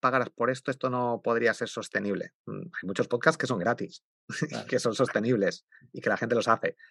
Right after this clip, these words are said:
Speaker 1: Entonces, bueno, pues es también un poco, pero bueno, el caso, eh, borjagirón punto com,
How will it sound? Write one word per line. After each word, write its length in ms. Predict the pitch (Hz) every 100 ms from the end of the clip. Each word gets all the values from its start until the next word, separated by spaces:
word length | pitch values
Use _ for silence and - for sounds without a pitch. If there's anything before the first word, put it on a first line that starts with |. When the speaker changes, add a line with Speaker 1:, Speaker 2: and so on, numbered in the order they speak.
| _ -
Speaker 1:
Entonces, 480 | 117 123 135 131 - _
bueno, 360 | 104 113 92 101 _
pues 220 | - 98 98
es 160 | -
también 300 | 117 107 104 104
un 80 | 92
poco, 380 | 101 - 98 87 - - -
pero 320 | - 170 180 185
bueno, 180 | 170 131
el 60 |
caso, 380 | 131 160 107 - _ _ _ _
eh, 540 | 143 120 117 113 107 104 -
borjagirón 460 | 147 165 165 147 139
punto 260 | 139 117 120
com, 280 | 170 208